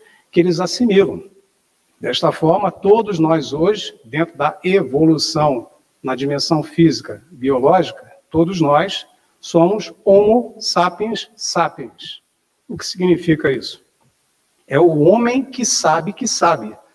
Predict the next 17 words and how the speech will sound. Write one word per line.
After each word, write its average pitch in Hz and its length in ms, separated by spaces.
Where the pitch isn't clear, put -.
Nós 151 160
temos 202 240
conhecimento 214 1040
do 220 180
que 220 640
temos 196 320
conhecimento. 208 680
E 151 100
nesse 190 320
contexto, 156 800
hoje 156 220
em 127 60
dia, 175 560
em 135 120
relação 143 760
às 135 180
demais 139 800